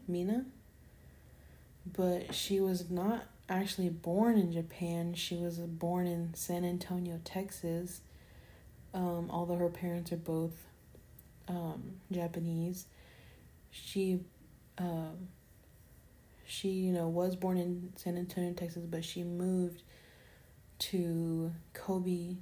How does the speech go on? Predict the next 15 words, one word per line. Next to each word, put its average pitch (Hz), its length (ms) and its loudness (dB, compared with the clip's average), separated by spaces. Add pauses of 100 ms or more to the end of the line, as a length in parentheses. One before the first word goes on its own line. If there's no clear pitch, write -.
(100)
Japan 170 640 -2
when 170 120 0
she 170 240 -4
was 165 300 -4 (180)
a 170 80 -6
toddler. 175 600 0 (1200)
Um, 175 240 0
she 185 260 -2
has 180 640 0
an 180 140 -2
older 175 360 -2
brother. 170 640 -2 (1600)
Um, 170 680 -2 (1800)
her 185 200 -2
father 185 920 0